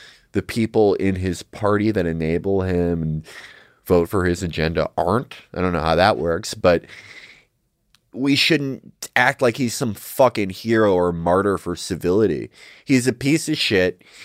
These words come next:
He experienced the rational outcome of policies he has supported, and he regularly commits violence against millions of people. And I don't, I don't really want anyone to die.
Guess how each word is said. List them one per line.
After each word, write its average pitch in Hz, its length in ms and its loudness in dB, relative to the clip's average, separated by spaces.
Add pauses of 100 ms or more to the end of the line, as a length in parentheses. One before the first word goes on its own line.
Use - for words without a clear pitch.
(280)
He 127 160 0
experienced 131 640 0
the 107 100 2
rational 98 760 0
outcome 98 480 0
of 78 140 -14
policies 87 640 0
he 113 260 -2
has 92 300 0
supported, 101 880 -2 (880)
and 123 100 -2
he 135 140 0
regularly 120 800 2
commits 104 360 -2
violence 101 600 0
against 98 480 -4
millions 117 760 -4
of 110 120 -10
people. 139 500 -4 (600)
And 127 420 0 (960)
I 123 120 4
don't, 127 200 2
I 113 120 0
don't 127 120 2
really 117 160 4
want 110 280 0
anyone 117 320 0
to 92 100 -6
die. 80 360 2